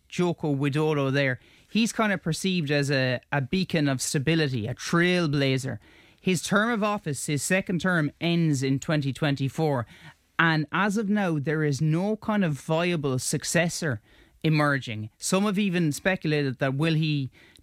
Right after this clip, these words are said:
tamper with the constitution, perhaps to, to ensure another term in power. I don't think he will do that. From anything I've read, he's,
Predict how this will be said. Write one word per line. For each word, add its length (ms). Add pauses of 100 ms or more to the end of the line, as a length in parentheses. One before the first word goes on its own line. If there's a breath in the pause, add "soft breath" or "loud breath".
tamper 440
with 200
the 80
constitution, 880
perhaps 640
to, 300 (340 loud breath)
to 100
ensure 380
another 300
term 220
in 120
power. 320
I 140
don't 420
think 200
he 140
will 160
do 200
that. 200
From 160
anything 360
I've 180
read, 320
he's, 340